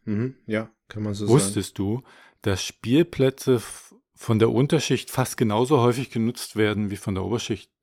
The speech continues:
Speaker 2: und der Mittelschicht, nicht Oberschicht, Mittelschicht?
Speaker 1: Mhm.
Speaker 2: Das hat mich ein bisschen verwundert.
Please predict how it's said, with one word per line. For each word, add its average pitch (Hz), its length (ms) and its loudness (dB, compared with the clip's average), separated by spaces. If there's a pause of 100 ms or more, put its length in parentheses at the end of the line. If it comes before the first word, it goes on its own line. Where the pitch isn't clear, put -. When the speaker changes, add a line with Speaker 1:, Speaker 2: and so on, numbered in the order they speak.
(200)
Speaker 2:
und 117 100 0
der 107 160 4
Mittelschicht, 107 600 -2
nicht 98 160 -6
Oberschicht, 95 560 -10
Mittelschicht? 117 400 -4
Speaker 1:
Mhm. 120 40 -8
Speaker 2:
Das 120 140 -14
hat - 160 -4
mich 117 140 -6
ein - 20 -20
bisschen 113 320 -6
verwundert. 104 720 -8